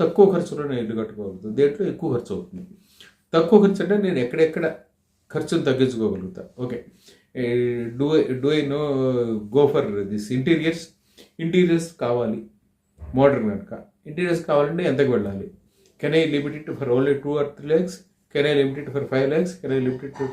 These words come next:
for ten lakhs? ఈ ఆలోచన అంతా మీకు వచ్చేస్తుంది. ఇది ఎందుకు వచ్చింది? The moment you fix the target. అంటే మీరు లక్ష్యం అనుకున్నారు, ఇల్లు కట్టాలి అని అనుకున్నారు, ఇల్లు కట్టాలి అనుకోగానే ఆ ప్లానింగ్ మొత్తం వచ్చేసింది కదా. అలాగే మీరు మీ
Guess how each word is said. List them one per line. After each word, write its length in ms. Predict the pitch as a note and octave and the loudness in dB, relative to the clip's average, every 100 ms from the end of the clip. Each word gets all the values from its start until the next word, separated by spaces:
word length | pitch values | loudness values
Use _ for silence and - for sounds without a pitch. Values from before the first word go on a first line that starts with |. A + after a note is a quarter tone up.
| - | -10
for 80 | - | -8
ten 100 | B2+ C#3 | -4 -2
lakhs? 200 | D#3+ E3 - _ _ _ _ | -2 -4 -14 _ _ _ _
ఈ 100 | F3+ F3+ C3+ | -4 0 2
ఆలోచన 340 | D#3+ F#3 F#3 F3+ C#3 | 4 4 2 -2 -2
అంతా 240 | D#3 F3+ G#3 | 0 4 4
మీకు 140 | D#3 A#2+ | 4 -2
వచ్చేస్తుంది. 440 | A2+ A2+ - G#2+ - - | -6 -8 -8 -10 -12 2
ఇది 80 | G3 | 6
ఎందుకు 160 | G3+ B3+ G#3+ | 6 6 2
వచ్చింది? 340 | G#3+ F#3 F#3 F#3+ - _ _ _ - | 2 2 2 0 -8 _ _ _ -10
The 80 | D3+ D#3 | -4 -2
moment 260 | D#3 E3 E3 | -2 -2 -4
you 60 | C3+ A#2+ | -8 -8
fix 200 | - B2 | -12 -14
the 80 | - | -14
target. 340 | F2+ - - - _ - | -16 -16 -20 -20 _ -12
అంటే 140 | C3+ F#3 F3+ | -8 -6 -6
మీరు 160 | C#3+ C#3+ A#2 | -8 -4 -4
లక్ష్యం 280 | A#2+ - F3+ E3 | -4 -2 0 0
అనుకున్నారు, 460 | E3+ E3+ D3+ C#3+ C#3+ - _ - _ - | -2 -4 -4 -4 -4 -8 _ -20 _ 2
ఇల్లు 160 | F3 G3+ | 6 6
కట్టాలి 320 | F3+ F3 D#3+ D#3 | 6 2 0 0
అని 140 | D3 | -2
అనుకున్నారు, 500 | C#3 C3+ C#3+ C#3 E3 F3+ | -4 -6 -10 -6 -4 -4
ఇల్లు 180 | D#3+ E3+ | -4 -2
కట్టాలి 340 | D#3 D#3 E3 D#3+ | -2 0 0 0
అనుకోగానే 480 | D#3 C#3+ C3+ C3+ F#3 G#3 | 0 -2 -4 -4 -2 -4
ఆ 20 | - | 0
ప్లానింగ్ 320 | C3+ C#3 C#3+ | 0 0 -2
మొత్తం 180 | A#2 A#2 | -4 -2
వచ్చేసింది 340 | G#2+ F#2 F2+ G#2 | -6 -8 -12 -8
కదా. 120 | F#3 G#3+ - _ _ _ _ - C3 | -6 -6 -10 _ _ _ _ -6 2
అలాగే 440 | D3 C#3 A#2+ C3+ - - _ _ _ _ _ B2+ | 4 4 4 0 0 -4 _ _ _ _ _ -6
మీరు 260 | D3 E3 D#3+ | 0 2 2
మీ 80 | D#3 | -2